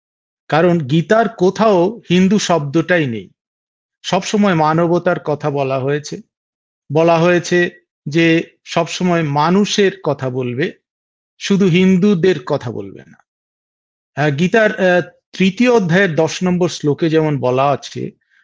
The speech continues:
"সহযজ্ঞা প্রজা সৃষ্টা পুরুবাচ প্রজাপতি অনেন বিশ্বধমেশ বহস্তিষ্ঠ কামধুক।" অর্থাৎ ভগবান পৃথিবীতে সমস্ত জীব জগৎ সৃষ্টি করে বলেছিলেন, "তোমরা একে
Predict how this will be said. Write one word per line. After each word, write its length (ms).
"সহযজ্ঞা 920
প্রজা 600
সৃষ্টা 580
পুরুবাচ 640
প্রজাপতি 840
অনেন 540
বিশ্বধমেশ 1160
বহস্তিষ্ঠ 840
কামধুক।" 720
অর্থাৎ 360
ভগবান 480
পৃথিবীতে 540
সমস্ত 580
জীব 440
জগৎ 380
সৃষ্টি 400
করে 220
বলেছিলেন, 680
"তোমরা 380
একে 560